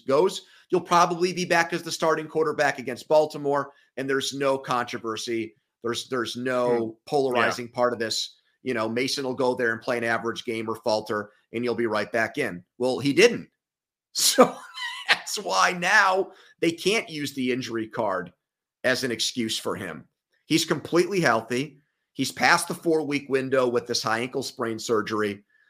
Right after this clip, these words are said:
Speaker 1: And now it's a complete coach's decision. And a guy that they used the twentieth pick on in the draft in twenty twenty-two has been benched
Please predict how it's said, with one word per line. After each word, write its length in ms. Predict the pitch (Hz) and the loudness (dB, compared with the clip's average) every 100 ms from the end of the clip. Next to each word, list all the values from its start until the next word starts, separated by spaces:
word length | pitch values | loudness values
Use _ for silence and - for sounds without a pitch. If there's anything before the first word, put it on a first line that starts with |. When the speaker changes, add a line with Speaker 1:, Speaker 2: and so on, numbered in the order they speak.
| _ - | _ -2
Speaker 1:
And 100 | 131 | 6
now 240 | 139 156 | 6 8
it's 160 | 156 - | 4 -2
a 40 | |
complete 500 | - 127 - 117 113 | -6 -8 -4 -4 -2
coach's 360 | 139 131 123 - | -2 -2 -4 -8
decision. 600 | 90 - 175 147 120 120 _ _ _ - | -6 -2 0 0 -4 -8 _ _ _ -4
And 120 | 135 | -2
a 60 | 127 | 2
guy 220 | 131 147 | 4 4
that 160 | 156 | 4
they 100 | 147 | 2
used 500 | 135 127 127 127 117 | 2 2 0 -2 -4
the 80 | - | -6
twentieth 520 | 117 - 139 123 113 | -6 -4 -2 -2 -4
pick 200 | - 135 | -6 -2
on 160 | 127 117 | 0 0
in 80 | 110 | -4
the 60 | |
draft 440 | 92 110 117 120 120 | -4 2 2 2 -2
in 80 | 95 | -8
twenty 300 | - 117 110 | -6 -6 -6
twenty-two 680 | - 107 104 120 110 98 _ _ | -6 -8 -4 -2 0 -2 _ _
has 180 | 143 151 | 0 0
been 220 | - 143 | 2 0
benched 480 | 117 120 87 - - | 2 -2 -2 -6 -10